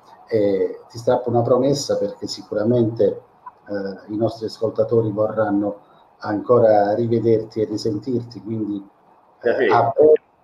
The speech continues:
Speaker 1: dacci l'onore di, di stare con noi ancora una volta, va bene?
Speaker 2: Certo, come no. Anzi, un saluto a tutti i fratelli calabresi, sicuramente.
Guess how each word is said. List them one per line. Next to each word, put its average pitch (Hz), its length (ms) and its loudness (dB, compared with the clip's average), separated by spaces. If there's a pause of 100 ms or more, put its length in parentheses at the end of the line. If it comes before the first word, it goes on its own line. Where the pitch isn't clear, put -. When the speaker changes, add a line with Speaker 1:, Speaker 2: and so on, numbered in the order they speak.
(120)
Speaker 1:
dacci 127 500 2
l'onore 117 440 4
di, 98 340 -12 (480)
di 104 140 -10
stare 107 320 -2
con 104 200 -6
noi 104 300 -4
ancora 101 340 -2
una 101 140 -6
volta, 87 340 -12
va 101 100 -4
bene? - 380 0 (500)
Speaker 2:
Certo, 123 320 -4
come 143 200 0
no. - 340 0 (180)
Anzi, 123 400 -2
un 107 80 -10
saluto 151 320 0
a - 60 -6
tutti - 380 -4
i - 20 -8
fratelli 139 440 2
calabresi, 127 720 0 (460)
sicuramente. 123 720 -4